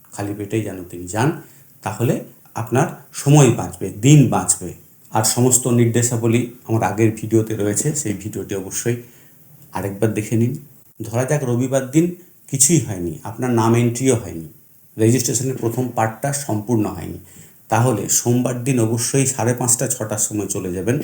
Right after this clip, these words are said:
এআইজিতে। সেখানে ওই যে সেলফ হেল্প কিয়স্ক রয়েছে নাম এন্ট্রি করার, সেখানেও দেখবেন লাইন পড়ে যাবে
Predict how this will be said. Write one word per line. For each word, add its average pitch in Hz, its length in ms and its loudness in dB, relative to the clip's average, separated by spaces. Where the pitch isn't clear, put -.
এআইজিতে। 95 480 -2
সেখানে 131 400 4
ওই 131 180 0
যে 107 80 2
সেলফ 131 460 0
হেল্প 123 200 2
কিয়স্ক 127 420 4
রয়েছে 123 260 4
নাম 113 200 2
এন্ট্রি 113 300 6
করার, 113 240 2
সেখানেও 147 420 0
দেখবেন 139 280 0
লাইন 117 420 6
পড়ে 95 200 -2
যাবে 90 220 -4